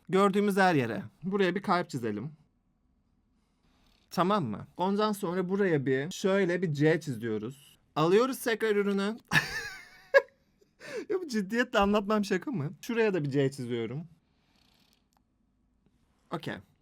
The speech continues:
Şimdi C'leri çizdik. Buraya bir V. Şimdi buraya Cerenlerin C'sini, buraya Cemrelerin C'sini, buraya da V ile kız ismi yok mu lan?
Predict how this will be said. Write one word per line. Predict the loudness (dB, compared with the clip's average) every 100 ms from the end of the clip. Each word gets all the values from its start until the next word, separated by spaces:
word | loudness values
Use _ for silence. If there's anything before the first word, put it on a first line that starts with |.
| _ _ -20 -20 _ _ _ -4
Şimdi | 0
C'leri | 4 6 6 2
çizdik. | 2 0 0 -2 -10 -14
Buraya | -6 0 4 4 4
bir | 2 4
V. | 8 8 6 0 -8 -16 _ _ _ _ _ _ _ _ _ _ -10
Şimdi | -6
buraya | 0 0 2 0 -4 0
Cerenlerin | 4 6 4 2 0 2
C'sini, | 2 0 -2 -6 -6 -8 -12
buraya | -4 2 4 4 4 2 -2 _
Cemrelerin | -2 2 4 4 2 2
C'sini, | 0 -2 -4 -8 -8 -8 -10
buraya | -6 -4 -2 0 0 0
da | 0 -2 -6 -16 _ _ _ _ _ _ _ _ _ _ _ _ _ _ _ _ _ _ _ _ _ _ _ _ _ _ _ -14
V | -8 -6
ile | -8
kız | -8
ismi | -10 -8 -10
yok | -10
mu | -10
lan? | -12 -12